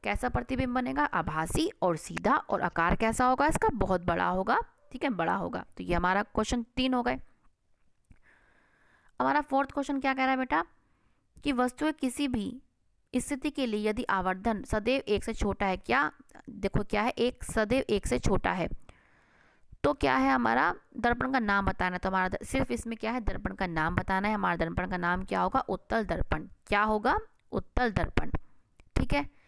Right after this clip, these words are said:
और इसमें हम, अगर हमारे आकार पूछते तो क्या होगा, हमारा बहुत ही छोटा बनेगा, ठीक है। अब है फिफ्थ क्वेश्चन कि यदि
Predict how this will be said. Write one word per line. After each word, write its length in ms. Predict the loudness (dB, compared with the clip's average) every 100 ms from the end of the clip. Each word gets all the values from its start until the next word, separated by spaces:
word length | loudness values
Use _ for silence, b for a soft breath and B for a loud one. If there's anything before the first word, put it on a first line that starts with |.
| b b b b b b 0
और 100 | 0
इसमें 220 | 0 0
हम, 80 | 0
अगर 280 | 0 0 2
हमारे 320 | 2 2 0
आकार 320 | 0 0 0 2
पूछते 280 | 2 4 2
तो 140 | 0
क्या 180 | 0 0
होगा, 200 | 2 2
हमारा 340 | 2 2 2 0 -10 -18
बहुत 380 | -6 -2 -2 -2
ही 60 | 2
छोटा 380 | 4 6 2
बनेगा, 400 | 0 -2 -4 -6 -8 -8
ठीक 180 | -4 -4
है। 100 | -4 -12 b b b b b b b -2
अब 120 | 2 2
है 60 |
फिफ्थ 260 | 2 0 0
क्वेश्चन 400 | 0 0 -4 -2
कि 140 | -2 2
यदि 440 | 2 0 -6